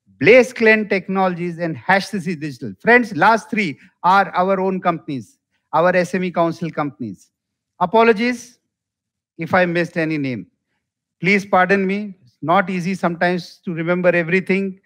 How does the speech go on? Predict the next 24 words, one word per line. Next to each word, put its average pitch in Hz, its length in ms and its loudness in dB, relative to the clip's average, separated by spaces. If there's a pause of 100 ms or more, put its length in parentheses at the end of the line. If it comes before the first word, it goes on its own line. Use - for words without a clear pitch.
(220)
accurately 196 800 4
in 165 340 -6 (260)
so - 240 0
much 196 220 2
of 175 240 0
tight 185 240 2
schedule. 202 400 2 (560)
Thank 220 320 2
you, 226 140 0
one 208 420 2
and 190 160 2
all, 156 120 4
and 107 140 -6
especially 214 680 -2
thank 214 420 0
you, 214 340 -8 (340)
the 170 280 0
entire 214 440 2
audience. 208 520 0
You 190 80 -2
have 196 180 4
been 196 180 -6
extremely 233 640 -4
wonderful. 196 580 -4